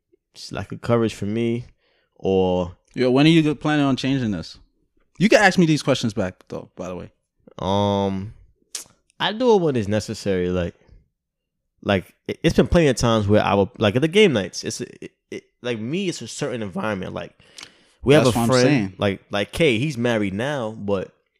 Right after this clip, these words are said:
Speaker 1: Kay has all the confidence and courage in the world. Like, he'll approach any girl, any setting. If he say he gonna approach her, he gonna do it. Um,
Speaker 2: Yeah, shout out to our brother Kevin.
Speaker 1: um,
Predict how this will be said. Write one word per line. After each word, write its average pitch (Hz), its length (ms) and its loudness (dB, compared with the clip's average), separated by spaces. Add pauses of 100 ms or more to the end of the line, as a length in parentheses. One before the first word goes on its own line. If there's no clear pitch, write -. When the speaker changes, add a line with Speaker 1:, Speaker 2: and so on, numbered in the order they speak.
(240)
Speaker 1:
Kay 165 240 -4
has 107 460 -6 (640)
all 123 160 2
the 123 100 0
confidence 117 680 -6
and 101 220 -8
courage 113 320 -4
in 104 80 -6
the 101 80 -6
world. 110 400 -2
Like, 92 260 -10 (500)
he'll 165 180 6
approach 117 520 4 (360)
any 135 240 0
girl, 104 520 0 (140)
any 123 260 -4
setting. 95 720 -4
If 92 200 -6
he 120 200 -2
say 120 180 -4
he 117 60 -2
gonna 110 180 -2
approach 120 300 0
her, 104 40 -4
he 104 120 0
gonna 95 220 -2
do 101 140 2
it. - 140 -6 (640)
Um, 87 380 -4 (340)
Speaker 2:
Yeah, 98 180 -4
shout 87 200 -8
out 90 80 -10
to - 100 -12
our 90 140 -8
brother 87 260 -8
Kevin. 73 420 -14
Speaker 1:
um, 90 540 -6